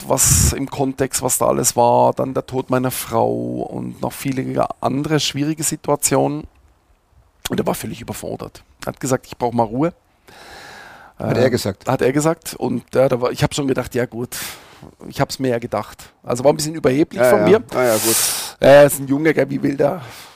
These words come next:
Speaker 1: wie will der mir
Speaker 2: Spritzer,
Speaker 1: helfen?“
Speaker 2: keine Ahnung.
Speaker 1: Keine Ahnung. War
Speaker 2: Problem.
Speaker 1: überheblich, aber ich
Speaker 2: Ja,
Speaker 1: hab
Speaker 2: klar.
Speaker 1: den Gedanke gehabt. Und es war circa fünf Minuten still.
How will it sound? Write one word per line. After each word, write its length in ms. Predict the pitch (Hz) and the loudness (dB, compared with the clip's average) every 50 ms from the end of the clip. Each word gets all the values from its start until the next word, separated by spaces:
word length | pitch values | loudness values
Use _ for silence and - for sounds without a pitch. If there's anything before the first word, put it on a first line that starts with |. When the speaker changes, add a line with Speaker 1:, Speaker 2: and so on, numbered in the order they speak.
| - _ _ - - - | -20 _ _ -20 -18 -10
Speaker 1:
wie 160 | 131 127 - | -10 -2 -2
will 120 | 135 135 131 | -2 0 0
der 140 | 131 131 | -2 2
mir 80 | 131 147 | 2 4
Speaker 2:
Spritzer, 260 | 139 135 - 151 139 131 | 4 4 4 4 4 2
Speaker 1:
helfen?“ 220 | 131 - - 117 | 0 -2 2 2
Speaker 2:
keine 240 | 127 127 123 127 127 | 2 4 4 4 4
Ahnung. 240 | 123 127 127 123 127 | 4 4 2 2 6
Speaker 1:
Keine 260 | - 135 127 131 113 | 6 6 6 6 4
Ahnung. 360 | 107 117 123 127 123 120 107 | 2 0 0 -2 -6 -8 4
War 120 | - 151 180 | 6 6 6
Speaker 2:
Problem. 220 | 208 220 226 196 | 8 6 4 4
Speaker 1:
überheblich, 400 | 247 226 240 220 247 247 - - | 4 0 0 0 -2 -2 0 0
aber 180 | - - 175 160 | 2 4 4 2
ich 60 | 156 | 4
Speaker 2:
Ja, 80 | 120 139 | 2 0
Speaker 1:
hab 60 | - | 2
Speaker 2:
klar. 120 | 127 - 131 | 2 2 2
Speaker 1:
den 40 | |
Gedanke 340 | - 151 - 123 127 120 120 | 2 2 0 0 -2 -2 -8
gehabt. 360 | - 98 92 90 - - - _ _ - - - - - - - - - - - _ _ _ _ _ _ | -8 -8 -10 -10 -10 -14 -20 _ _ -20 -20 -20 -20 -20 -20 -20 -20 -20 -20 -20 _ _ _ _ _ _
Und 400 | _ - 143 - 127 127 123 - | _ -2 0 0 0 -2 -4 -4
es 80 | - 156 | 4 4
war 100 | 185 - - | 4 4 4
circa 200 | 208 196 202 180 | 2 2 2 0
fünf 320 | - - 185 196 - - | -2 -4 -8 -10 -8 -10
Minuten 300 | - 170 160 - - 165 | -10 -8 -8 -10 -10 -10
still. 320 | 131 - - 147 165 226 | -10 -4 -2 -4 -4 -4